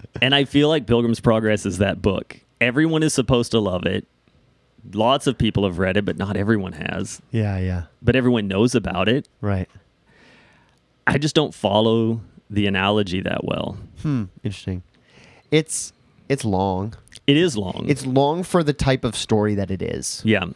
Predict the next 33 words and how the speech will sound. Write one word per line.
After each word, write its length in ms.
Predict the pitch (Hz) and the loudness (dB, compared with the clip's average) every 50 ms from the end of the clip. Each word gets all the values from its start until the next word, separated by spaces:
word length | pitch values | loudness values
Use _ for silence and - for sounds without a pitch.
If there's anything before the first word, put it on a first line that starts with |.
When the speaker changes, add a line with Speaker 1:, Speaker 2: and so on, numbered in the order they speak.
| - - | -6 -2
Speaker 1:
And 140 | - 127 151 | 2 2 2
it, 100 | 151 - - | 2 2 0
it 140 | 151 147 | 0 0
has 240 | 143 165 185 185 143 | 2 2 0 0 0
great, 600 | 117 110 90 101 107 117 120 131 151 160 - - - - - - _ - | -2 -4 0 2 4 4 4 4 2 0 -2 -8 -14 -16 -16 -14 _ 0
it 140 | 127 127 127 | 0 0 2
has 280 | 127 123 135 151 143 | 2 2 2 2 2
some 380 | - - 160 143 123 110 104 110 | 2 2 2 2 2 0 2 4
really 380 | 127 131 131 139 135 135 131 | 4 4 4 4 4 2 2
great 360 | 120 101 95 98 101 101 92 - | 0 0 0 0 0 0 0 -2
moments. 520 | 95 92 90 90 90 - - - - - | -2 -2 -2 -2 -2 -4 -6 -8 -6 -4
Speaker 2:
It 80 | 113 - | -2 0
does. 460 | 107 98 92 87 87 87 - - - - - - | 2 2 2 2 0 -2 -4 -8 -12 -16 -2 2
Speaker 1:
It 100 | 131 127 101 | 2 2 2
really 580 | 113 107 113 135 135 135 131 135 131 131 127 117 | 2 2 2 4 4 4 4 2 4 4 2 2
does 340 | 104 90 104 95 101 95 95 | 2 0 0 0 0 0 0
have 160 | 95 92 - | -2 -2 -2
some 160 | - 101 95 | -2 -2 0
great 240 | 87 95 95 87 85 | 2 2 0 0 0
moments. 420 | 90 92 - - - 104 98 92 90 | -2 -2 0 0 0 0 -2 -4 -6
Speaker 2:
Mm-hmm. 80 | 82 - - - - - - - - - - - | -8 -10 -14 -18 -18 -18 -18 -18 -18 -12 -6 -2
Speaker 1:
Uh, 420 | 110 113 113 113 113 117 117 117 107 - _ - | 2 2 4 4 4 2 2 0 -2 -4 _ -2
but 220 | 113 113 127 - | 0 0 2 4
there 240 | 127 131 135 127 123 | 4 4 4 4 2
are 60 | 123 | 0
times 500 | - - 117 117 120 131 135 135 117 107 | 0 2 2 4 4 4 4 4 2 2
when 80 | 113 107 | 2 2
I 100 | 104 110 | 2 2
would 180 | 113 113 104 | 2 2 0
say 360 | - - 110 107 107 113 113 | 0 0 0 2 2 2 2
I'm 320 | 110 110 110 107 107 101 - - - _ _ - | 2 2 2 0 0 -2 -6 -10 -20 _ _ -6
conflicted 880 | - - 120 - - - 120 120 120 - - 143 135 139 127 123 104 | -2 -2 -2 -2 0 0 2 2 2 4 4 4 4 2 0 -2 -2
by 480 | 107 98 92 107 107 107 110 107 101 | 0 0 2 2 2 2 0 -2 -4